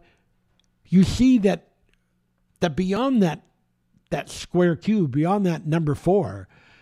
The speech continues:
four rivers, four winds of the earth, the square of the earth,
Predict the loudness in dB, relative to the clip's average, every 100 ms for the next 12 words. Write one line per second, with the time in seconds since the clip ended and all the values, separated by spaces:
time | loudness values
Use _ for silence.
0 | _ _ -10 4 8 8 8 6 4 0
1 | -6 -8 -4 4 8 8 8 4 0 -4
2 | -8 -8 -8 -8 -8 -10 _ _ _ _
3 | _ _ _ _ _ _ _ _ _ _
4 | _ _ -8 -6 -2 4 6 6 4 0
5 | -4 -6 -10